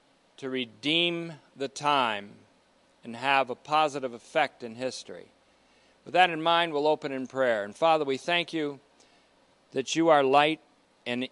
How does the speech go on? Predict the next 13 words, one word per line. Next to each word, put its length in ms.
in 480
your 280
light 420
we 240
see 380
light. 340
May 200
we 140
see 260
the 140
light 320
that 140
shines 760